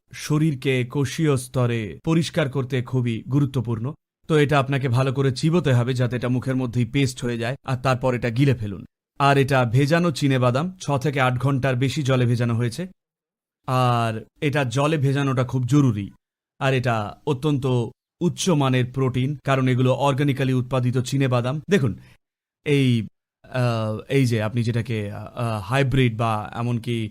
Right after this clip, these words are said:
<laughs> জেনেটিক্যালি মডিফাইড বলেন, সেই বাদামগুলো এত বড় বড় হয়, ওগুলো খেতে যাবেন না। এগুলোই হলো আসল, যেমনটা দেখছেন, ঠিক এইরকমই হওয়া উচিত। তো এটা আপনার প্রোটিনের চাহিদাও মেটাবে।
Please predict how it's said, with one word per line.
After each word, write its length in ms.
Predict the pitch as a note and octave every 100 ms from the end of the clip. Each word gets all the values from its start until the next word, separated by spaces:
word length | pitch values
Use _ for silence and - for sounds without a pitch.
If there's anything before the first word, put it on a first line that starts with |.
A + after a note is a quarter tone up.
| -
<laughs> 1000 | - B2 - D#3 B2+ - D#3 C3+ C#3+ B2+
জেনেটিক্যালি 560 | C3 D3 C3 C#3+ C3 B2
মডিফাইড 500 | B2+ C3+ C3+ C3 A#2+
বলেন, 260 | A#2 A#2+
সেই 180 | A#2 C#3+
বাদামগুলো 460 | C3 C3 C3+ C3 B2+
এত 160 | B2+
বড় 260 | B2+ B2 B2+
বড় 200 | B2 A#2
হয়, 180 | A#2 C3+
ওগুলো 220 | B2+ B2
খেতে 280 | B2+ C#3 C3
যাবেন 240 | A#2+ G#2+
না। 220 | G#2 - _ _ _ _
এগুলোই 360 | D3 D#3+ F3 D3+
হলো 180 | C#3
আসল, 420 | C3 B2 - G#2+ D#2 _ _ A#2+
যেমনটা 360 | B2 B2+ B2
দেখছেন, 480 | A#2+ B2+ - G#2+ - - _ -
ঠিক 160 | C#3
এইরকমই 380 | D3+ D3+ D3 C3+
হওয়া 240 | A2 B2
উচিত। 340 | B2 B2+ A2 F#2 _ _ _ -
তো 420 | C3 A#2+ A2 G#2 -
এটা 260 | C#3+ E3+
আপনার 280 | D3+ C#3 C3
প্রোটিনের 440 | B2+ C#3 B2+ C3 B2+
চাহিদাও 500 | C3+ A#2+ B2 A#2+ A2+
মেটাবে। 500 | A2+ A2+ B2 B2+